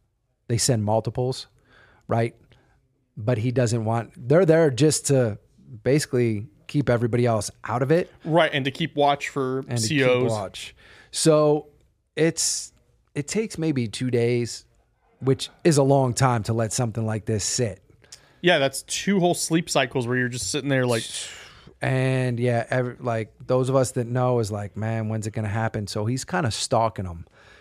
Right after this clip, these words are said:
Speaker 1: trying to get 'em in a place that's, that's good, where, you know, you got a, a tower on the yard. They'll shoot down onto the yard, like,
Speaker 2: Yeah.
Speaker 1: they'll break it up quick.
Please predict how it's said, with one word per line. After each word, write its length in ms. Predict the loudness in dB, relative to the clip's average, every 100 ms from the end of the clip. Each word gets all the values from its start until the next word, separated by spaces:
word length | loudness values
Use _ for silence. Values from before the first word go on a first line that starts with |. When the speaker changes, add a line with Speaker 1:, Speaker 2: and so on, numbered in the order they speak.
| _ _
Speaker 1:
trying 280 | -2 0 0
to 40 |
get 200 | 0 0
'em 100 | 0
in 80 | -2
a 40 | -6
place 440 | -6 -4 -2 -4
that's, 380 | -4 -4 -6 -10 -6
that's 280 | -6 -6
good, 600 | -6 0 2 2 0 -6 -14 -20 -20 -20 -10
where, 680 | -4 -2 -2 -2 -4 -6 -8
you 140 | -6 -2
know, 100 | 0
you 140 | 0
got 120 | 0 0
a, 140 | -2 -10
a 80 |
tower 580 | -10 -2 2 4 2 0
on 140 | -4 -4
the 80 |
yard. 640 | 0 2 4 2 0 -4 -10 _
They'll 120 | -8 -6
shoot 300 | -4 -4 -2
down 220 | -2 -2
onto 160 | -4
the 120 | -6 -6
yard, 340 | -4 -4 -6
like, 140 | -2 2
Speaker 2:
Yeah. 160 | 2
Speaker 1:
they'll 80 | 0
break 240 | -2 -2
it 60 | -2
up 180 | -6 -6
quick. 380 | -6 -4 -4